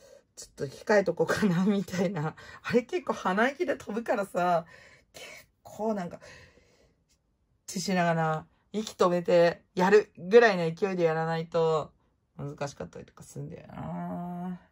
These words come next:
うん、ちょっと、どうしよう。どうしよう。月末。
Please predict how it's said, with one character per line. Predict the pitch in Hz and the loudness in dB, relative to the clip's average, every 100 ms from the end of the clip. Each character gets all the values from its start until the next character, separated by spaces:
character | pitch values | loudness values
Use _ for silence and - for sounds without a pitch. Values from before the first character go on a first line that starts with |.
| - | -16
う | |
ん、 | 160 160 151 151 - - 127 | -14 -14 -14 -16 -16 -16 -18
ち | - - - | -18 -20 -18
ょ | 95 | -16
っ | 95 92 95 117 | -16 -16 -14 -6
と、 | 175 | -6
ど | 151 | -6
う | |
し | - 151 | -10 -10
よ | 127 113 107 - - | -8 -6 -8 -10 -16
う。 | 156 | -6
ど | 180 196 | -2 -2
う | |
し | - 160 | -4 -8
よ | 143 135 135 - _ _ | -8 -6 -10 -14 _ _
う。 | 160 | -8
月 | 170 170 165 175 170 | -6 -6 -8 -8 -8
末。 | - 170 170 - | -8 -4 -4 -6